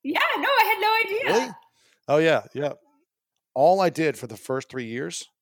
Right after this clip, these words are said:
Speaker 2: was master LinkedIn and figure out how to get paid from teaching other people, teaching from one-on-one, group coaching, workshops, bigger events, speaking gigs, writing books about it.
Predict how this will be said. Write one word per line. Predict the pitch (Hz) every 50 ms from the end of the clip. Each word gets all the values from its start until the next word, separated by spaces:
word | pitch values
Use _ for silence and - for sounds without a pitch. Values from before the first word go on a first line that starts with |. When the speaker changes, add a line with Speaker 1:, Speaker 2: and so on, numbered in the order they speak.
| _ _ _ _ _ _ _ -
Speaker 2:
was | 110 95
master | 95 101 104 107 110 127 139 - - 170 160
LinkedIn | 143 139 135 123 - - 117 110 107 110 117 127 _ _ _ _ _ _ _ _ _ _ _ _ _ -
and | 127 120 117 113 110 110 - _ _
figure | - - - 143 143 147
out | 143 120
how | 120 135
to | 127 123
get | 117 113
paid | - - - 120 120 117 107
from | - - 110 101 98 - _ _ _
teaching | - - 127 - - 117
other | 107 98 95
people, | - - 113 104 - - - - _ _ _ _ _
teaching | - - 127 110 107 - 123 113
from | 104 - 107 92 90 95
one-on-one, | 117 135 135 127 120 123 127 127 123 127 131 135 147 135 - 110 98
group | - 117 135 135 -
coaching, | - 131 131 127 - 135 127 127 - _ -
workshops, | 95 95 107 131 127 - - - 135 127 120 - - - - _ _ _ _ _ _
bigger | - 135 143 143 135
events, | 127 120 131 127 127 - - - _ _ _
speaking | - - - - - 139 - 143 131
gigs, | 110 131 127 127 120 123 - - _ _ _ _ _ _ _ _ -
writing | 117 120 120 113 98 95
books | 143 147 - -
about | 143 120 127 127 131 127
it. | 131 -